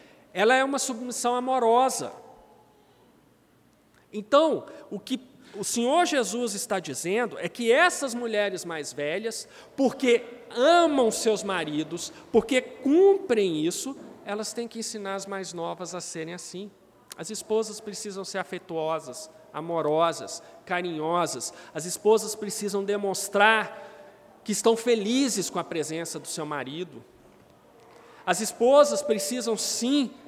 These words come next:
ter cuidado com seus maridos, orar por eles. Quando vê que os seus maridos estão tristes, perguntarem por quê,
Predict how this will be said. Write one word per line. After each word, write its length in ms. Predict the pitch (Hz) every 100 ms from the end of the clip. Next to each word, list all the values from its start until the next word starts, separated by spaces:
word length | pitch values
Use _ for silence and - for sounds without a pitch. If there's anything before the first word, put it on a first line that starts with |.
| - -
ter 200 | 226 220
cuidado 680 | 240 220 185 226 277 247 214
com 120 | 185
seus 260 | - 185 170
maridos, 720 | 156 139 185 214 143 - - - -
orar 380 | 170 170 175
por 240 | - 180 170
eles. 520 | 175 180 170 - - - - _ _ _ _ _ _ _ _ _ _
Quando 260 | - 233 226
vê 200 | 185 214
que 80 | 220
os 60 |
seus 160 | 190 190
maridos 460 | 196 180 190 175 165
estão 260 | - 175
tristes, 540 | 151 170 180 - - - _ _ _
perguntarem 840 | 214 202 214 202 196 214 262 247
por 260 | 190 185 -
quê, 360 | 202 190 190